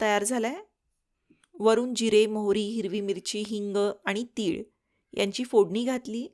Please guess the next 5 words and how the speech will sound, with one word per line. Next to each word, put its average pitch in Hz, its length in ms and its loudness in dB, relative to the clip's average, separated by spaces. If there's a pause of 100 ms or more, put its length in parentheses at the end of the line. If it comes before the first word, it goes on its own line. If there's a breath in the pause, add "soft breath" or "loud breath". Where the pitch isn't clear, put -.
बारीक 208 260 4
चिरलेली 240 360 0
कोथिंबीर 240 480 -2
घालायची 233 540 -2 (720)
आणि 208 260 -4